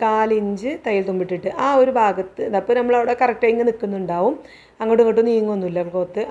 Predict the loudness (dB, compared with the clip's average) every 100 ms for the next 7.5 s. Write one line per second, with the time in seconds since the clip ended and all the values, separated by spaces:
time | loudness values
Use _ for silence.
0 | -2 0 2 4 2 0 0 0 0 0
1 | -2 -2 -2 -2 0 0 -4 -4 -4 -4
2 | -4 -4 -2 -4 -6 -12 _ -2 -2 0
3 | -2 -4 -4 -6 -2 -2 0 2 2 0
4 | -10 -14 -6 -4 0 0 0 2 2 2
5 | -2 -6 -6 -12 -16 _ _ 0 2 6
6 | 4 4 2 2 0 0 -2 -2 -4 -6
7 | -12 -16 -14 -12 -14